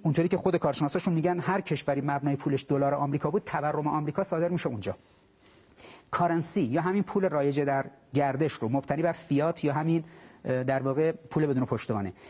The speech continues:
این پولی که ساد-، تولید می‌شه، حرف این آقای طالب زاده میگه هجده برابر شده در طول ده سال. یعنی آمریکا هجده برابر دویست سال اول عمر دلار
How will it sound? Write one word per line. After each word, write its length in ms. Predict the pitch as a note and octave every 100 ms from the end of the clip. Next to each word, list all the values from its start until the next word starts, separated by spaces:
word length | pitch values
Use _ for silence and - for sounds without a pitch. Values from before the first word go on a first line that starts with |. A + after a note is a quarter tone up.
| - -
این 140 | A#3
پولی 200 | - A#3
که 120 | A3 G3
ساد-، 480 | - D#3 - A2+
تولید 420 | C#3+ - D3+ D3 D#3
می‌شه، 380 | D#3 F#3+ G#3 G3+ -
حرف 240 | E3 G3
این 100 | G3+
آقای 100 | F3+
طالب 240 | F#3 D3 A2+
زاده 260 | A2 G2+ - - - -
میگه 220 | E3 F#3
هجده 640 | A3+ - F3+ D#3 D3 A#3+ G#3+
برابر 360 | F#3 F3+ F3 G#3
شده 220 | - F#3
در 140 | F#3+ E3
طول 240 | - F3+
ده 220 | D#3+ C#3+
سال. 280 | G#2+ - G#2+
یعنی 140 | D#3+
آمریکا 380 | G#3 F3+ E3+ -
هجده 600 | F3 D3 D#3 C3+ F#3 F#3 A#2+
برابر 580 | C3 D3+ D3+ E3+ E3+ A#2+ - A#2+
دویست 360 | C#3 D#3 D3 -
سال 200 | F3+ D#3+
اول 440 | - C3+ C3+ E3
عمر 220 | C3 B2+
دلار 520 | C3 A#2+ C3+ D#3+ F#3